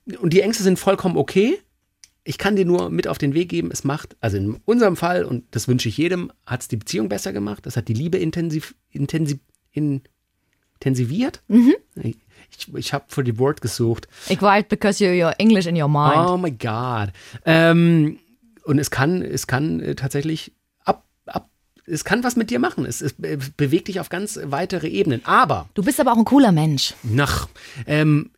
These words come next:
Speaker 1: ich wollte auch sagen, Beziehungskiller Kind, Fragezeichen. Wenn die Beziehung davor nicht intakt ist und man mit sich und der Beziehung und dem Partner, der Partnerin im Reinen ist, ist ein Kind das Letzte, was hilft. Das ist wirklich mein Appell an alle Hörer.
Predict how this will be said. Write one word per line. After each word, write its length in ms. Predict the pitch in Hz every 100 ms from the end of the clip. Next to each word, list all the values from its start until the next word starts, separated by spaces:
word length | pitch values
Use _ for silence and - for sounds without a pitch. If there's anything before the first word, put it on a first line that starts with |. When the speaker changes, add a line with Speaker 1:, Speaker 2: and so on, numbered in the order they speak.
| _ _ _ -
Speaker 1:
ich 140 | 139
wollte 260 | 151 202 190
auch 120 | 180
sagen, 220 | 175 185
Beziehungskiller 640 | 151 - 185 180 - 151 139
Kind, 240 | 175 208
Fragezeichen. 800 | - 143 175 175 180 - 202 208 -
Wenn 120 | 135
die 80 | 131
Beziehung 680 | 107 - - 127 127 113 113
davor 600 | 120 131 127 - 214 240
nicht 180 | 185 170
intakt 460 | 156 - - 185 -
ist 340 | 98 - - _ _ _ - - _ -
und 280 | 151 143 -
man 280 | 143 139 127
mit 220 | 165 156
sich 260 | - 233 190
und 80 | 165
der 80 |
Beziehung 380 | 143 135 196 190
und 80 | 160
dem 120 | 135
Partner, 300 | 131 165 165
der 100 | 135
Partnerin 360 | 143 143 139 131
im 120 | 117
Reinen 320 | 113 160 165
ist, 300 | 117 104 - _ _ -
ist 220 | 135 -
ein 140 | 147
Kind 380 | - 190 208 208
das 220 | 160 -
Letzte, 840 | 139 151 175 214 - - - 190 143
was 280 | 139 -
hilft. 460 | - 143 113 104 - -
Das 80 |
ist 160 | 131 135
wirklich 240 | 170 175
mein 160 | 165 151
Appell 280 | 135 - 160
an 120 | 151 -
alle 300 | 143 170 151
Hörer. 360 | 147 127 110